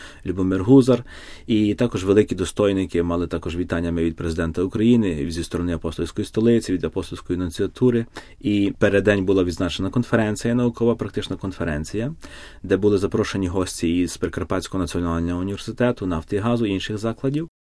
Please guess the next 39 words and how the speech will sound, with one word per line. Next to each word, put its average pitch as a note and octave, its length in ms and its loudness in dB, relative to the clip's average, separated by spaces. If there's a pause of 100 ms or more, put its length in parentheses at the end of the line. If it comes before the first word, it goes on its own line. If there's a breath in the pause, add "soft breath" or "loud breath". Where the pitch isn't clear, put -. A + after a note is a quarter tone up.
А A2+ 80 6
на A#2+ 80 8
другий D#3+ 240 2
день C3 180 8
були, A2+ 380 6
е, F2 80 -2
безпосередні F#2+ 640 0
святкування. B2+ 720 2 (160)
Е, F#2 100 -2
відбувалися G2 580 0
вони F#2+ 220 0
в E2+ 60 -8
Кафедральному F#2+ 580 -2
соборі F2+ 320 -2
Святого F2 300 -4
Воскресіння. B2+ 640 0
Згодом G2+ 280 -2
було F#2+ 180 2
посвячення F2+ 580 -2
меморіального F2+ 520 0
хреста F#2 540 -4
і F2+ 60 -4
меморіальної F2 520 -2
дошки F2+ 380 -2
на F#2 220 -4
старому F2+ 680 0 (100)
будинку F2+ 680 0
семінарії F2+ 760 -2 (300 loud breath)
по F#2+ 100 -4
вулиці F#2+ 280 2
Шевченка. C#3 520 0
І E3+ 140 0
згодом G2+ 420 -2 (180)
був F#2+ 180 0
святковий G2+ 400 4
обід, A#2 240 8
урочиста F#2+ 440 2
академія. C2+ 500 -6
І, C#3+ 320 0